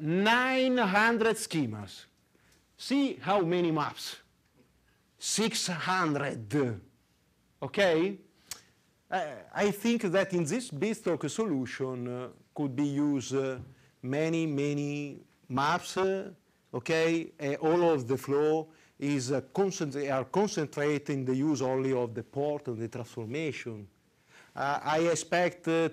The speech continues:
to be, I, I expect, uh, very simple flow.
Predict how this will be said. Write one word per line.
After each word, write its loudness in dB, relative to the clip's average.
to -4
be, 0
I, 0
I 2
expect, 0
uh, 4
very 0
simple -2
flow. -6